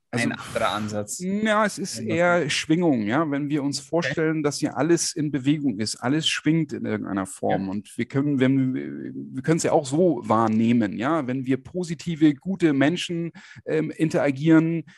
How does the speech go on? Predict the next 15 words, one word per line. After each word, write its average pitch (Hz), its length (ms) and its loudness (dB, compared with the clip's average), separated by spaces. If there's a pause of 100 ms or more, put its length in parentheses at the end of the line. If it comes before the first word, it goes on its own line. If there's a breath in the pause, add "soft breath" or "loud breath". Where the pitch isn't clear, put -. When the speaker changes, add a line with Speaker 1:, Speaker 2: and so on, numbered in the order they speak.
(120)
Speaker 1:
ja, 185 360 2
dann 156 520 -6
sind 160 220 -2
wir 165 100 2
in 123 80 -2
einer 127 220 0
anderen 156 420 0
Schwingung, 160 440 2
in 104 80 -4
einer, 120 320 -2
einer 120 260 -2
Speaker 2:
Vibes. 107 120 -10
Speaker 1:
positiven 156 420 -6
Schwingung. 127 560 2
Genau, 127 480 0